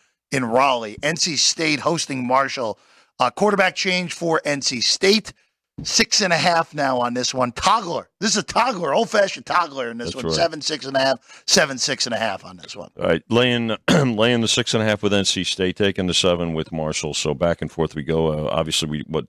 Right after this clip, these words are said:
Speaker 2: uh, from our side of the counter, uh, do not want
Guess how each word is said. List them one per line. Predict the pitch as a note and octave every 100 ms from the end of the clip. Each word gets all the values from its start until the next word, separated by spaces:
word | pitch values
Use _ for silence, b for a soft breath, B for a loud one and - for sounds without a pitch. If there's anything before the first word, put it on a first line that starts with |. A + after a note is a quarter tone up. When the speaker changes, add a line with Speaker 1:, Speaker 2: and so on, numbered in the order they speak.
| -
Speaker 2:
uh, | D#2 C#2+ _ _ _ _
from | F2+
our | F2+
side | - F#2 F2
of | E2
the |
counter, | E2 F#2+ G2 F#2 E2 D#2+
uh, | D#2+ D2+ - _ F2
do | E2
not | E2+ F#2 -
want | E2 E2 D2+ -